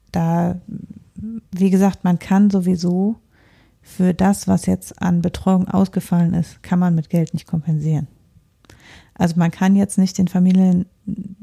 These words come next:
den Babysitter für drei Monate bezahlen. Also das, was jetzt a-, geleistet wird an Betreuungsaufwand, ähm,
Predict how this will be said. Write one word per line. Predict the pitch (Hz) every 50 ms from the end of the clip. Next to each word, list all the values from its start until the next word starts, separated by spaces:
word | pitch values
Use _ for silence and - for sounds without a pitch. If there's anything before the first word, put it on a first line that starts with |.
| - - _ _ _ _ _ _ -
den | 180 175 180 180 175 170
Babysitter | 165 180 180 185 185 - - - - 175
für | - - 180 175
drei | 165 - 165 175
Monate | 165 170 170 165 160 - -
bezahlen. | - - - - - 170 160 156 156 151 - _ _ _ _ _ _ _ _ _ _ _ _ _ _ _ _ _ _ _ _ _ _ _ _ _ - - - _ _ _ _ _ _ _
Also | - 185 170
das, | 170 175 185 196 185 -
was | 190 185 -
jetzt | 196 185 185 - - -
a-, | 190 185 180
geleistet | 185 180 175 175 180 196 214 - - 214 -
wird | - 208 202
an | 202 185 175
Betreuungsaufwand, | 165 165 - - - 190 196 196 202 - - 196 190 - - 196 190 190 196 196 - - - _ _ _ _
ähm, | - 185 180 175 - - - - -